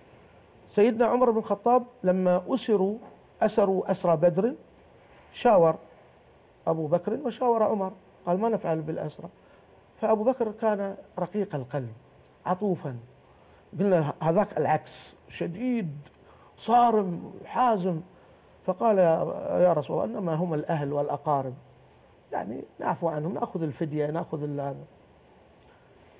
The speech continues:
فعمر بن الخطاب قال: "لا يا رسول الله، تسلم علي بن أبي طالب فلان، وتعطيني فلان،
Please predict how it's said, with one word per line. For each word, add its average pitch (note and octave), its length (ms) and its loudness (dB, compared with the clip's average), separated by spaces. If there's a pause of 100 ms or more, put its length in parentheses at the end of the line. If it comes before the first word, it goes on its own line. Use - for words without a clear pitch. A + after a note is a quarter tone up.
(120)
فعمر F3+ 720 4
بن F#3+ 180 0
الخطاب F3+ 320 -2
قال: D#3+ 220 0
"لا F3+ 100 2
يا D3 160 0
رسول C3+ 240 -10
الله، C3 200 -10 (600)
تسلم D#3 520 -2
علي D#3+ 160 0
بن D3+ 120 -2
أبي C#3+ 160 -4
طالب E3+ 380 0
فلان، B2+ 280 -2 (540)
وتعطيني F3+ 580 2
فلان، C#3+ 380 0